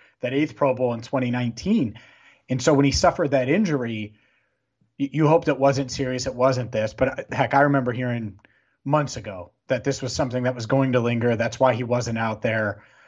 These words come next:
um, that, that he probably needed surgery. And, uh, the, the other thing about this, the fact that he had to sign a waiver to play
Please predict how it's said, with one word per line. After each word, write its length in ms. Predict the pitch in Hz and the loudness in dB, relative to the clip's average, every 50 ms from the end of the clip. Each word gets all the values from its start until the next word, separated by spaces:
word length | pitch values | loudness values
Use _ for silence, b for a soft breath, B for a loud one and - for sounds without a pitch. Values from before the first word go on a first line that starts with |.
| b b - | b b -6
um, 340 | 107 101 101 95 95 98 98 113 | -6 -4 -4 -4 -6 -6 -4 2
that, 220 | 123 127 135 131 | 4 4 4 4
that 100 | 120 117 | 2 0
he 80 | 113 101 | 0 0
probably 480 | - - 143 139 143 143 123 139 139 | 2 4 6 6 6 4 2 2 0
needed 300 | 131 127 123 117 127 - | 0 -2 -4 -6 -6 -8
surgery. 720 | - - 123 120 120 110 110 117 117 117 117 110 110 107 107 b b b b b b b b | -6 -6 -6 -6 -6 -8 -8 -8 -6 -6 -6 -6 -8 -10 -12 b b b b b b b b
And, 360 | 113 110 107 107 107 104 98 | -4 -4 -2 -2 -4 -4 -2
uh, 400 | 107 107 104 104 101 98 98 98 110 | -2 -2 0 0 0 -2 -2 -4 0
the, 140 | 117 131 135 | 2 2 4
the 200 | 127 123 139 127 | 6 6 6 6
other 240 | 143 147 156 156 135 | 8 6 6 4 2
thing 380 | - - 135 127 120 110 104 b b b b b b b | 0 -4 -8 -6 -8 -10 -14 b b b b b b b
about 400 | - 107 117 120 123 147 139 131 | -10 -4 -4 0 2 2 0 0
this, 220 | 127 107 101 - | -4 -8 -8 -10
the 80 | - 117 | -12 -8
fact 240 | - 147 131 123 - | -4 -4 -4 -4 -6
that 80 | 131 | -8
he 60 | 123 127 | -6 -6
had 100 | 127 113 | -6 -6
to 80 | 110 | -8
sign 260 | - - 139 131 131 | -8 -8 -6 -6 -6
a 80 | 123 110 | -6 -6
waiver 400 | 107 110 120 135 131 123 143 131 | -6 -4 -2 -2 0 0 0 -2
to 160 | 131 - 120 | -2 -4 -8
play 600 | 104 - - - 110 113 120 127 117 101 - - | -8 -8 -8 -2 2 4 6 6 4 2 -2 -14